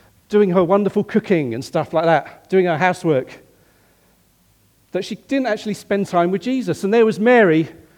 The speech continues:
She wasn't actually helping at all. <laughs> She wasn't building anything. She wasn't making cakes or cooking or anything. She wasn't doing any of the housework. She was just sitting there listening to Jesus and saying,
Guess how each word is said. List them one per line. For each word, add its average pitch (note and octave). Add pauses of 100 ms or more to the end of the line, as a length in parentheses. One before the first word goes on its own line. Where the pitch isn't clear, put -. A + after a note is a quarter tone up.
(440)
She -
wasn't B3
actually A#3
helping A3
at A3+
all. B3 (240)
<laughs> -
She -
wasn't A3+
building A#3+
anything. G#3+ (100)
She C4+
wasn't A3+
making G#3+
cakes A3
or F3+ (180)
cooking A#3+
or G#3+
anything. A3+ (100)
She -
wasn't B3
doing A3+
any A#3+
of A#3
the A3
housework. G#3+
She A3
was G#3+
just -
sitting A3
there F#3+ (220)
listening G3
to E3+
Jesus F3+
and E3+
saying, F3